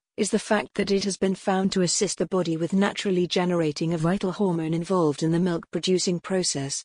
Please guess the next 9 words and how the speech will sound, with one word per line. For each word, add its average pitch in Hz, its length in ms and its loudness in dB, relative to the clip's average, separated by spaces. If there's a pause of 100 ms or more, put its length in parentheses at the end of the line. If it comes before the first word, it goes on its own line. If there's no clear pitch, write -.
(140)
which 190 220 4
is 190 100 4
known 202 280 4
as 196 140 2
oxytocin. 170 840 0 (880)
Experts - 580 0
also 226 320 2
believe 190 380 2
that, 147 320 -4